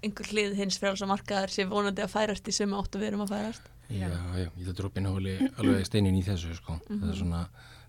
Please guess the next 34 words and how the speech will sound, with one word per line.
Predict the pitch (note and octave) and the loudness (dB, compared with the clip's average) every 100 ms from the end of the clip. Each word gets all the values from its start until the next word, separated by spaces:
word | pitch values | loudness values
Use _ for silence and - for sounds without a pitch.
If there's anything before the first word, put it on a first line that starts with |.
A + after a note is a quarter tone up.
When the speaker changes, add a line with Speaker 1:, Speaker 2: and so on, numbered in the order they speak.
| - | -6
Speaker 2:
þessi | F#2 | -2
með | F2+ F#2 | 2 2
umræðan | F#2 F2+ F#2 F2+ | 2 2 0 0
eykst | - - | -4 -4
og | F2 E2+ E2 - - - | -4 -4 -6 -12 -20 -14
það, | - E2+ | -10 -6
þetta | F2+ F2 | -4 -4
verður | E2+ | -4
svona | F2+ E2 | -4 -2
háværari | F#2+ G2+ F2+ E2 | 0 0 -2 -4
raddir, | G2+ - E2 | -6 -6 -8
að | E2+ F#2 | -6 -4
þá | E2+ - - - - - - - | -6 -8 -16 -20 -20 -20 -16 -4
dragast | F2 F2+ G2 F2+ | -2 2 0 0
fleiri | - F#2+ | 0 0
og | F2+ | 2
fleiri | G2 F2+ | 0 0
í | F2 | 0
þessa | F2+ E2+ | -2 -2
átt. | G2+ C3 - - | -2 -2 -6 -8
Það | F2+ | -4
er | |
að | F2+ | -2
segja | G2+ | 0
að | G#2 | 0
Speaker 1:
Mhm. | F2+ | 0
Speaker 2:
verðum | G2 G2+ F#2 | -2 0 0
að | F2+ F2 - F#2+ | 0 -4 -8 -4
vera | G2+ G2 F#2+ F2 - G#2+ - - - - - | -2 -2 -2 -4 -10 -18 -20 -20 -20 -20 -10
með | G2 F#2+ G#2 | -6 -4 -2
umhverfisvænni | - G2+ G2 | -4 -4 -4
framleiðslu | G2 G#2 G#2+ - B2 - - - - - - - - - - - | -2 -2 -2 -4 -8 -10 -18 -20 -18 -18 -18 -20 -20 -20 -14 -6
og, | E2+ E2+ E2+ | -4 -2 0
eh, | F2 | 0